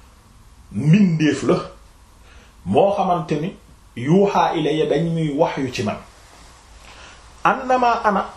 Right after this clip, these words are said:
bashar, que ne man nekkuma. Annama yuuxa ilayya dañu may wahyu.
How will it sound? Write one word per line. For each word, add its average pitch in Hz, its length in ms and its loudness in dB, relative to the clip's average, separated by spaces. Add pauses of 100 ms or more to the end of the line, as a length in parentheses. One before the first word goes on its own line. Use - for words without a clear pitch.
(120)
bashar, 147 340 0 (160)
que 180 160 6
ne 208 140 -4
man 185 240 0
nekkuma. 180 460 -4 (320)
Annama 151 540 -4 (880)
yuuxa 123 440 0
ilayya 156 400 -2 (1080)
dañu 147 320 0
may 139 180 2
wahyu. 117 340 0